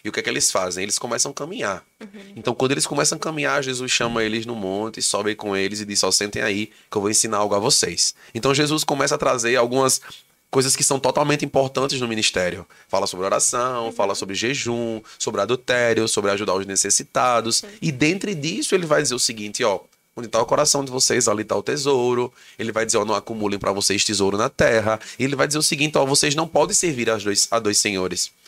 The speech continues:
Speaker 1: Quando Jesus tá falando sobre dois senhores, ele tá falando de Jesus, dele, e tá falando de dinheiro.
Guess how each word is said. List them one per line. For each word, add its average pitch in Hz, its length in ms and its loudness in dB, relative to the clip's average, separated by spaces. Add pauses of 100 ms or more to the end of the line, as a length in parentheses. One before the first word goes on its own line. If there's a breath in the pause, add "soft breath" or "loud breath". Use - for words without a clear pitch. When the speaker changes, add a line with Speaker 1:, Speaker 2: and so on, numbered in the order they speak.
(300 loud breath)
Speaker 1:
Quando 160 280 4
Jesus 151 420 4
tá - 100 0
falando 143 360 4
sobre 113 220 2
dois 104 200 2
senhores, 101 600 -2 (180 loud breath)
ele 143 120 0
tá 147 120 -2
falando 147 360 2
de 120 140 -8
Jesus, 127 680 -4 (100)
dele, 117 540 2 (200)
e 170 60 -2
tá 165 120 0
falando 170 320 4
de 160 80 -6
dinheiro. 165 520 0